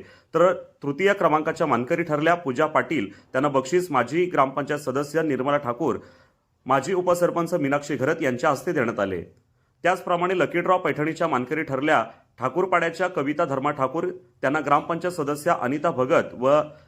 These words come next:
लता रमेश घरत यांच्या हस्ते बक्षीस देण्यात आले. यावेळी संस्था अध्यक्ष रश्मी भगत, मालती म्हात्रे, रिया ठाकूर,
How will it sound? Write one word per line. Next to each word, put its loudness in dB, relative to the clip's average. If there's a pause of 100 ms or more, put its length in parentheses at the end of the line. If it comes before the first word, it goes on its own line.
लता 2
रमेश 2
घरत 0
यांच्या 0
हस्ते -4
बक्षीस -2
देण्यात 0
आले. -2 (640)
यावेळी 2
संस्था -2
अध्यक्ष -2
रश्मी 0
भगत, 0
मालती 0
म्हात्रे, -2
रिया 0
ठाकूर, 0